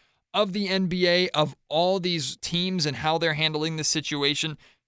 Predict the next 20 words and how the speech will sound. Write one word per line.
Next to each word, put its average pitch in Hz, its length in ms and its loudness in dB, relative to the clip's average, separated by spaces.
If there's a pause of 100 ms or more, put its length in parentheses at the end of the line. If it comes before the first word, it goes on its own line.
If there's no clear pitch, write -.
(120)
check 240 320 2
out 127 300 2
all 123 180 -2
of 120 80 -6
the 117 80 -4
Locked 117 360 0
On, 117 300 2
uh, 101 200 2
Podcast 120 680 0
Network 120 640 -2
shows, 123 720 0
uh, 107 180 -2
and 110 180 0
content 123 600 -2
that 117 200 0
is 107 280 -10
out 117 260 -2
there. 123 220 -2
Look, 127 340 -2
I 123 220 4